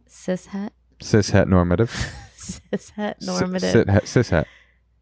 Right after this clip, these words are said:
Speaker 1: Um, I
Speaker 2: Maybe it's time for us to stop talking and start listening.
Speaker 1: <laughs> Yes, that's what I was gonna
Speaker 2: <laughs>
Speaker 1: say. So yeah, I'm gonna, I'm gonna call it.
Speaker 2: Let's call it.
Speaker 1: Okay,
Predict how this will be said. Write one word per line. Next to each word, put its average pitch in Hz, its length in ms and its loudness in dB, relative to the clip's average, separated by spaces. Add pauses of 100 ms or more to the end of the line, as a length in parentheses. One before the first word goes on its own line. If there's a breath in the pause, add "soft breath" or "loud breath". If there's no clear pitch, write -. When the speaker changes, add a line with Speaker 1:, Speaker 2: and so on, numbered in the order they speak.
(140)
Speaker 1:
Um, 80 680 -6 (580)
I 160 840 -6 (360)
Speaker 2:
Maybe 101 140 2
it's - 140 -4
time 92 160 0
for 82 140 2
us 85 180 -2
to - 100 -20
stop 90 300 0
talking 82 340 -4
and 78 100 -6
start - 260 -4
listening. - 460 2
Speaker 1:
<laughs> - 40 -12 (360)
Yes, - 760 0 (100)
that's - 280 0
what - 160 0
I 175 100 2
was - 100 -4
gonna 110 180 0 (140)
Speaker 2:
<laughs> - 100 -2
Speaker 1:
say. - 1200 -6
So - 140 0
yeah, 175 200 6
I'm 165 80 0
gonna, 170 220 2
I'm 170 140 -2
gonna 151 180 -4
call 135 320 0
it. 143 240 -2 (120)
Speaker 2:
Let's - 200 2
call 80 320 4
it. 73 80 4
Speaker 1:
Okay, - 400 -8